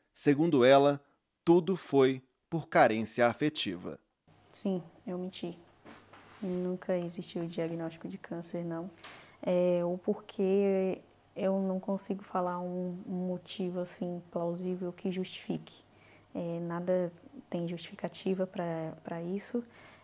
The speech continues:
Speaker 2: É, enfim, até então, quando eu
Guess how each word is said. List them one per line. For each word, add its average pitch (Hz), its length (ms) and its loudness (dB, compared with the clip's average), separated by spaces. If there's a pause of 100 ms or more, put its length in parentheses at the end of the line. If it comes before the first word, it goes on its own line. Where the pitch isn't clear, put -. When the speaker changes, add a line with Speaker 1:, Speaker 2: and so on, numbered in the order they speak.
Speaker 2:
É, 180 720 0
enfim, 180 540 -2
até 170 200 -2
então, 196 760 0 (120)
quando 190 640 -2 (560)
eu 185 240 -2